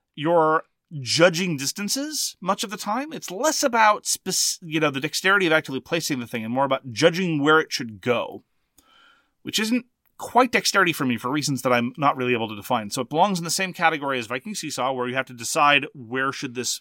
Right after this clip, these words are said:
object go because you don't want to tip things over. Uh,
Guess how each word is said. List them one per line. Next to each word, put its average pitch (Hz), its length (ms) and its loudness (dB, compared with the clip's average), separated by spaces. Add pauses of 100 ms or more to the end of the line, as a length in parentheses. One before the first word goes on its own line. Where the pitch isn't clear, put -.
object 117 440 -6
go 117 240 -6
because 113 260 -14
you 113 60 -8
don't 117 120 -8
want 107 180 -18
to - 80 -18
tip 123 120 -12
things 110 240 -14
over. 120 340 -8 (840)
Uh, 123 420 6